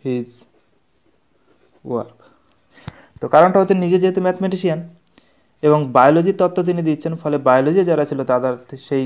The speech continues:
কাজটাকে কোনো রকম গুরুত্ব দিল না, নেগলেক্ট করলো। আর একই সঙ্গে যদি দেখা যায় সেই সময়ে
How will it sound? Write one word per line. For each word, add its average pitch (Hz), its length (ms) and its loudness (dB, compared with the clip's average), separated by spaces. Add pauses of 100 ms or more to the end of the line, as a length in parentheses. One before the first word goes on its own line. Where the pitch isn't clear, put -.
(360)
কাজটাকে 147 460 -2 (120)
কোনো 160 180 -10
রকম 156 220 -10
গুরুত্ব 143 220 -2 (140)
দিল 110 100 -4 (120)
না, 101 40 -14 (560)
নেগলেক্ট 127 360 -2
করলো। 98 220 -10 (520)
আর 113 80 -6 (200)
একই 196 240 -2
সঙ্গে 185 260 -2
যদি 170 120 0 (120)
দেখা 156 240 0
যায় 123 160 0 (440)
সেই 160 260 -2
সময়ে 165 280 -2